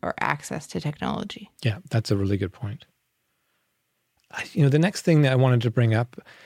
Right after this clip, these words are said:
Speaker 2: was, I mean, talking about change, this pandemic is, is a big shift. And, and we've heard that from a bunch of you that,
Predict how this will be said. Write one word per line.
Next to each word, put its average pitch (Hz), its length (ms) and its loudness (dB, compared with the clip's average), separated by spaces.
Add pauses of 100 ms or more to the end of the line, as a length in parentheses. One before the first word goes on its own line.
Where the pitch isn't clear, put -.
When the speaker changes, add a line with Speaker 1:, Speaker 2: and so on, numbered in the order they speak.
(240)
Speaker 2:
was, 139 300 4 (640)
I - 40 -2
mean, 151 140 -2 (220)
talking 160 320 4
about 139 280 2
change, 110 680 0 (540)
this 143 160 4
pandemic 117 520 2
is, 98 220 0
is 110 160 4
a 107 60 4
big 113 280 2
shift. - 440 -6
And, 120 200 0
and 120 140 4
we've 127 140 4
heard 143 240 0
that 101 280 -4 (380)
from 123 220 2
a 110 60 4
bunch 123 240 2
of 117 80 0
you 95 160 2
that, 98 260 -4